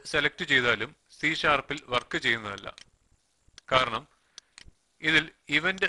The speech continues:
തിരിച്ച് respond ചെയ്യേണ്ടതായിട്ടുണ്ട്. ഇതിനായി combo ബോക്സിന്റെ Auto post back എന്ന property true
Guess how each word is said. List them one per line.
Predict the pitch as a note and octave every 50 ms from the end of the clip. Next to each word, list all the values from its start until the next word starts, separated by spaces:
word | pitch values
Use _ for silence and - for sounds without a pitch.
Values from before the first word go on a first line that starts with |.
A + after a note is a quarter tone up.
| - - -
തിരിച്ച് | D#3 D3 D#3+ D#3+ - F3 D3+ C#3+
respond | C3 - - F3+ F3+ F3+ F3+ E3+
ചെയ്യേണ്ടതായിട്ടുണ്ട്. | D#3 C#3 B2+ A#2 A2+ G#2+ G#2 - A2 G#2 G2+ - - _ _ _ _ _ _ _ _ _ _ _ _ _ _ -
ഇതിനായി | C#3+ D#3 E3 C3+ A2+ A#2 C3 - _ _ _ _ _ _ - - _ _ - - - _ _ _ _ _ _ _ _ _ _ _ -
combo | D#3+ D#3+ E3 F3 G3 G3+ G3
ബോക്സിന്റെ | F#3 E3+ - - D3 B2 A2 A2 B2+ C#3 _ _ _ _ _ _ _ _ _ _ _ _ _ _ _ _ - - C#3+
Auto | D#3 E3 - - G3+ G#3 G3+
post | - F3 E3+ - - D#3+
back | D#3+ D#3+ D#3+ - C#3+
എന്ന | C3 C3 C#3 - -
property | B2 A#2 A2+ G#2+ A2 - - A#2 C#3 - _ _ _ _ _ _ _ _ - - _ _ - - - -
true | D3+ D#3+